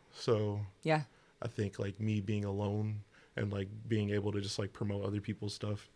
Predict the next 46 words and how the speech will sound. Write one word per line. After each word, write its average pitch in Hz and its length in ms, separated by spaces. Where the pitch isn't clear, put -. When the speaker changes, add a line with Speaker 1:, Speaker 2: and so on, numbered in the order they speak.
Speaker 1:
and 101 440
have 104 220
a 101 60
very, 101 320
like, 98 340
grassroots 110 560
beginning 113 460
for 127 300
it 127 240
and 104 180
then 101 180
build 104 380
with 104 220
the, 101 360
uh, 101 60
listeners 104 540
one-on-one 104 680
at, 101 100
like, 98 160
festivals 101 800
and 98 180
all 104 140
this 101 140
other 101 140
stuff 101 360
Speaker 2:
Mm-hmm. 160 140
Speaker 1:
will 151 80
be 104 140
fun. 101 340
So - 120
I'm 107 60
taking 117 240
a 104 60
little 110 200
bit 101 120
of 98 100
a 101 60
different 101 300
approach - 320
to 104 160
it, 104 120
but 104 200
yeah. 117 80
Speaker 2:
That's 190 160
really 202 180
cool. 190 320